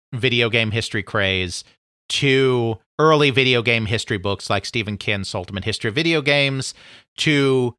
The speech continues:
generally accumulated knowledge of the general public. Then, as we get into kind of the twenty tens, there starts to be more of a critical evaluation, not amongst the general public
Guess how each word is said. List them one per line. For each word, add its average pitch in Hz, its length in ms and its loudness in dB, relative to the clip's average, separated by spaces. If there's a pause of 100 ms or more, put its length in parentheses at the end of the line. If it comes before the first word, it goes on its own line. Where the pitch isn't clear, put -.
generally 131 720 0
accumulated 98 720 -2
knowledge 85 760 -6
of 113 180 0
the 104 80 -2
general 87 320 -4
public. - 500 -12 (840)
Then, 208 440 2
as 165 400 0
we 143 180 0
get 135 480 2
into 123 1040 -2 (180)
kind 151 220 2
of 127 60 2
the 127 80 0
twenty 131 320 0
tens, 135 1000 -2 (380)
there 160 180 2
starts - 480 0
to 180 120 -4
be 127 760 0
more 156 380 4
of 127 80 0
a 123 40 -2
critical 170 460 0
evaluation, 120 1040 2 (420)
not 180 220 4
amongst 190 300 0
the 135 80 -2
general 147 320 2
public 92 500 -4